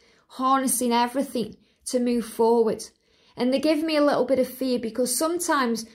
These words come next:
we can be afraid of that. We can be afraid of the unknown. We can be afraid of the other realms or, you know, the spirit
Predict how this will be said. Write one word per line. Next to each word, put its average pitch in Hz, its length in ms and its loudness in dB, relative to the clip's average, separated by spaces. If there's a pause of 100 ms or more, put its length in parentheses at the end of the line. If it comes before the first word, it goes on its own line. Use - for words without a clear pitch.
(100)
we 269 100 -4
can 269 220 -4
be 277 120 0
afraid 285 500 -2
of 311 160 -6
that. - 380 -4 (340)
We 285 140 0
can 294 180 0
be 294 100 2
afraid 302 480 0
of 320 140 -4
the 311 80 -4
unknown. 262 460 -2
We 226 120 0
can 262 180 -4
be 277 120 -2
afraid 285 500 0
of 294 240 -2 (500)
the 269 120 2
other 262 260 6
realms 220 640 0
or, 208 360 0 (300)
you 247 120 -6
know, 233 280 2 (160)
the 247 200 4
spirit 233 760 0